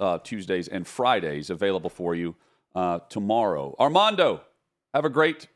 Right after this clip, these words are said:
football weekend. Can't wait to catch up and preview the championship games next week with you. There he is,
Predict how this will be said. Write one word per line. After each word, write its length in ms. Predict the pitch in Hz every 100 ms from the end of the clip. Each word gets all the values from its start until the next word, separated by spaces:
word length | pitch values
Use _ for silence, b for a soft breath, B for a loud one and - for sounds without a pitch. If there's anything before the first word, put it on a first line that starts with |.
| -
football 440 | 160 147 143 135
weekend. 440 | 135 143 143 135
Can't 200 | 123 135
wait 160 | 123 123
to 40 |
catch 300 | - 131 117
up 220 | 127 120 117
and 120 | 95
preview 440 | 131 120 113 113
the 140 | 101 104
championship 680 | - 143 147 110 90 - -
games 360 | 85 73 -
next 180 | 85 -
week 140 | 80 80
with 140 | 73
you. 80 | 71 _ _ _ _ _ _ _ _ _ _ -
There 120 | 80
he 80 | 87
is, 260 | 78 -